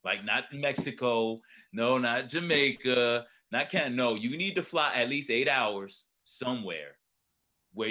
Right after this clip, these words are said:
you could get diverse. But you know what? When I do that, they, they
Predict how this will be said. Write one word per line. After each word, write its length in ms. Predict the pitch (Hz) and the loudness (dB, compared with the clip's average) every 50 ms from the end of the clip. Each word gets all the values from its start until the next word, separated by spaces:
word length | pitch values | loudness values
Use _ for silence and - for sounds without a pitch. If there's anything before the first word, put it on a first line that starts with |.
| 113 113 | 0 0
you 80 | 123 120 | -2 0
could 220 | 113 117 101 90 | -2 -4 -4 -2
get 160 | 110 123 - | -6 -6 -4
diverse. 400 | - 104 104 95 101 101 95 - 131 127 - | -4 -4 -4 -4 -4 -8 -8 -10 -12 -6 -4
But 180 | 170 165 - 165 | -4 -4 -4 -4
you 100 | 151 180 | -4 -2
know 140 | 190 185 | 0 0
what? 160 | 190 185 - - _ _ _ _ _ - | 0 0 -2 -4 _ _ _ _ _ -10
When 160 | 131 127 127 | -6 -2 0
I 100 | 123 127 | 0 0
do 220 | 120 - 123 135 143 | -2 -2 -6 -4 -2
that, 240 | 143 139 131 - | -4 -4 -4 -4
they, 220 | - 117 113 110 - | -4 -4 -4 -4 -4
they 120 | - 107 | -6 -6